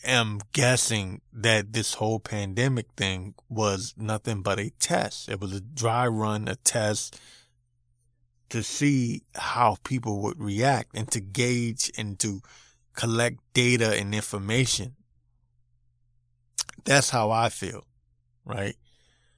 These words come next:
That's why I'm not doing the whole celebration thing about what's happening in Canada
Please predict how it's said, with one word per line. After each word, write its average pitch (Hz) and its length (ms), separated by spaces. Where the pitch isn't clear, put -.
That's 139 300
why 131 140
I'm 120 160
not 117 180
doing 110 220
the 98 80
whole 113 220
celebration 107 760
thing 95 380
about 95 420
what's - 280
happening 104 680
in 101 160
Canada 107 640